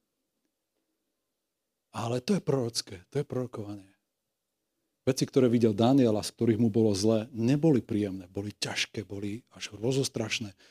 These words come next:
O, o národoch, o zverách, o beštiách, o kráľoch, o, o rohoch, o, o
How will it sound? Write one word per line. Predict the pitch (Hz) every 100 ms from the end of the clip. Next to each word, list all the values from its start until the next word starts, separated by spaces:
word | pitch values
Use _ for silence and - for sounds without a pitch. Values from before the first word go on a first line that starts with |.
| _ -
O, | 101 104 113
o | 107
národoch, | 110 127 127 110 -
o | 120 101
zverách, | 87 90 110 135 123 101 -
o | 101
beštiách, | 95 131 - - 139 98 92 - _ _ _ _ -
o | 98
kráľoch, | - 113 131 143 117 95 -
o, | 113
o | 110 135 107 101
rohoch, | 117 147 117 117 - - _ _ _ -
o, | 113
o | 123 113